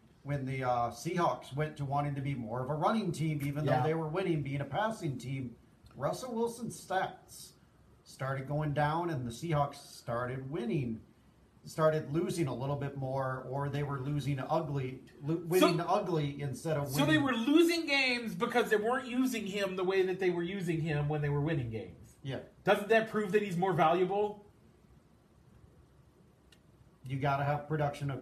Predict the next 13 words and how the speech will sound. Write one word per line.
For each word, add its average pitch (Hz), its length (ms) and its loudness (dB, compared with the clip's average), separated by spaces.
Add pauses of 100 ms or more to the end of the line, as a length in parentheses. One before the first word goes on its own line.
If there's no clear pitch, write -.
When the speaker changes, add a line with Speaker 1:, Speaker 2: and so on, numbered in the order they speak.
Speaker 1:
across 127 480 -4
the 135 100 -10
entire 117 640 -6 (300)
Speaker 2:
Defensive 220 440 2
player 214 240 4
of 185 80 2
the 165 60 4
Speaker 1:
entire 185 100 0
Speaker 2:
year. 131 300 2 (240)
Who 202 120 -4
do 180 60 -4
we 196 100 -6
get? - 380 0